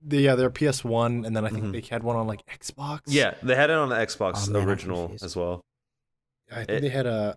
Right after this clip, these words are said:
Speaker 1: Munchies Odyssey. Munchies Odyssey. I think I remember playing that one, but I think there was another one I never got to touch.
Speaker 2: There wa-, there was a couple of 'em. I think they're all on Steam, actually.
Speaker 3: What are these about? And what is the incomplete Oddworld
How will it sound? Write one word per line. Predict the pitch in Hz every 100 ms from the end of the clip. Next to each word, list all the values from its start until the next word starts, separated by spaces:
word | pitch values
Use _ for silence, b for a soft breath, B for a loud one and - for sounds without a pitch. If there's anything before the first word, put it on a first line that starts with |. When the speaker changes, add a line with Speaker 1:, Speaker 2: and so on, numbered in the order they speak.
| -
Speaker 1:
Munchies | 131 139 135 151 135 123
Odyssey. | 113 110 110 117 104
Munchies | 127 139 139 127 107 104
Odyssey. | 98 101 101 -
I | 101 104 - -
think | 120
I |
remember | 107 110 95
playing | - 101 95
that | 92 -
one, | 95 98
but | 98 92
I | 95 95
think | - 107
there | 104
was | 101
another | 95 95 92
one | 92 -
I |
never | 92 90 95
got | 92 -
to |
touch. | - 95 98
Speaker 2:
There | 139
wa-, | 156 165 -
there | 147
was | 170 151
a | - -
couple | - 139 139 101
of | 87
'em. | 90 98 107 - - _ _ _ _ _ -
I | 110
think | 180 240
they're | 311
all | 277
on | 330
Steam, | 302 - 359 294
actually. | - - - - 104
Speaker 3:
What | 117 147
are | 233
these | 254 226
about? | 151 143 185 123
And | 135
what | 143 208
is | 214
the | 247 -
incomplete | 139 170 - 175 - 147 147 -
Oddworld | 117 120 127 123 131 131 131 127 123